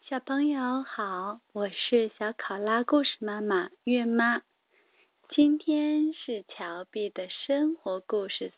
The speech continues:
三：上学校。现在请竖起耳朵，故事要开始了。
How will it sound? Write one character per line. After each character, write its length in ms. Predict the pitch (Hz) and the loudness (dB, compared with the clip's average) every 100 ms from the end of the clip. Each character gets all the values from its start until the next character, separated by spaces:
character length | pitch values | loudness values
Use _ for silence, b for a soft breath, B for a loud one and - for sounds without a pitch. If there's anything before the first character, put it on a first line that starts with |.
| - | 0
三： 160 | 294 - _ _ _ - - _ | 0 -2 _ _ _ -12 -12 _
上 320 | - 190 180 | -10 -8 -8
学 240 | - 196 190 | -10 -12 -12
校。 300 | - 254 - _ _ b b b b b b _ | -4 -4 -4 _ _ b b b b b b _
现 320 | - 226 220 | -4 -2 2
在 460 | 247 233 220 214 | 2 4 2 0
请 260 | 214 - 208 | -2 -6 -6
竖 220 | - 254 | -2 -2
起 160 | - 247 | 0 0
耳 260 | 208 185 - | 0 -2 -2
朵， 240 | 233 269 - _ _ | -2 -2 -6 _ _
故 220 | 196 190 | -4 -2
事 360 | - - 190 202 _ | -2 -2 -8 -14 _
要 120 | - - | -16 -10
开 300 | - 247 262 | -4 -2 -2
始 400 | - - 190 185 | -2 -4 -6 -6
了。 240 | 185 226 | -4 -4